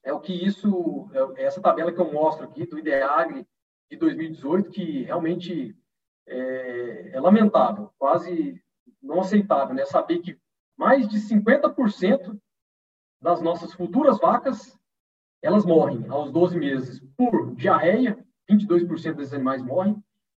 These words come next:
treze por cento morrem por pneumonia, treze por cento morrem por tristeza parasitária bovina. E aí aqui me faz, é,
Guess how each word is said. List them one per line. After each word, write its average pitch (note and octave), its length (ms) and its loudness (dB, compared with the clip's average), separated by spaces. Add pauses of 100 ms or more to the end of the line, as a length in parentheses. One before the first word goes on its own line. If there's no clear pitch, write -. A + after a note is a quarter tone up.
(160)
treze A#3 320 6
por G#3 140 2
cento F3+ 240 -2
morrem D#3+ 300 0
por - 100 -10
pneumonia, F3+ 720 -2 (580)
treze B3 300 6
por G#3+ 140 2
cento F#3+ 240 -4
morrem F3 320 4
por F3+ 100 -14
tristeza F3+ 440 -2
parasitária D#3+ 480 0
bovina. F3+ 500 0 (720)
E D#3+ 100 0
aí G3+ 240 6
aqui A3+ 340 6
me F3 300 -6
faz, F#3 500 2
é, C#3+ 280 -6